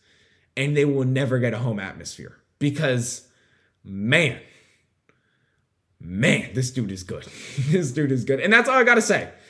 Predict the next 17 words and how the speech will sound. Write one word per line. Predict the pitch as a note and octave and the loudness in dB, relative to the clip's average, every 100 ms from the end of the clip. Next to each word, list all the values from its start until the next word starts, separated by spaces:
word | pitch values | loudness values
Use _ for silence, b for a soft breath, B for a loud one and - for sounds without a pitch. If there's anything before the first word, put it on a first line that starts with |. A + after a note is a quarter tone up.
| b b b | b b b
I, | G#3 | 2
that's | G#3 A3+ A#3+ | 4 2 4
really | B3 B3+ | 4 6
all | A3 G#3+ | 6 6
I | |
gotta | F#3 D3 | 4 2
say. | C#3+ F2 - | -2 -6 -4
I, | E3+ F3 F3 D#3+ | -2 0 0 2
I, | G3+ | 4
I | |
don't | B3 | 4
wanna | B3 A#3 | 4 4
go | G#3+ | 4
further | G#3+ G#3 G3+ | 4 4 2
into | G3 G3 | 2 0
it | G3 | 0
because | F3 G3 E3+ C3+ | 0 0 0 -4